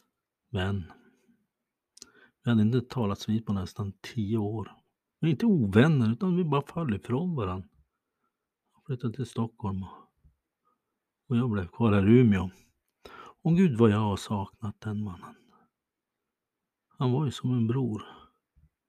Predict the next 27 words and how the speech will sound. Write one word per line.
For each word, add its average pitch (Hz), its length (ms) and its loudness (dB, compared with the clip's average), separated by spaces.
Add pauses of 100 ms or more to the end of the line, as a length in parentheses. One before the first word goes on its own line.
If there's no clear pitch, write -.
(1400)
Så 135 60 -8
när 123 80 -2
jag 117 60 0
hörde 127 200 -2
hans 127 260 -8
röst 123 240 -2
så - 100 -4
började 110 320 -2
jag 113 140 -4
gråta 104 400 -4
direkt. 107 540 -6 (3000)
Och 131 100 -2
vi 127 60 -2
pratade 110 440 -4
nästan 107 580 -2
en 107 200 -4
timme. 98 400 -4 (1200)
Vi 135 100 0
fortsatte 127 560 -2
samtalet 107 880 -4 (840)
där 120 120 -4
vi 107 80 0
slutade 104 500 -6
för - 140 -20
tio 113 340 -4
år 110 180 -8
sedan. - 240 -16